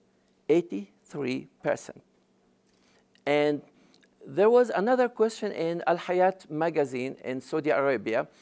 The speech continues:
about the same thing in, in, in, uh, last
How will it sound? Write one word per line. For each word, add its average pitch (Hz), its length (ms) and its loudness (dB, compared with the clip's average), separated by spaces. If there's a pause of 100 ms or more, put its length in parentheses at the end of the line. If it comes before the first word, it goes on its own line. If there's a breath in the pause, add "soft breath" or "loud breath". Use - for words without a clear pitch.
(140 soft breath)
about 151 260 2
the 165 100 -2
same 190 280 -2
thing 147 340 -4
in, 139 520 -4
in, 143 500 -4
in, 123 480 -4
uh, 117 300 -2 (500 soft breath)
last 170 440 2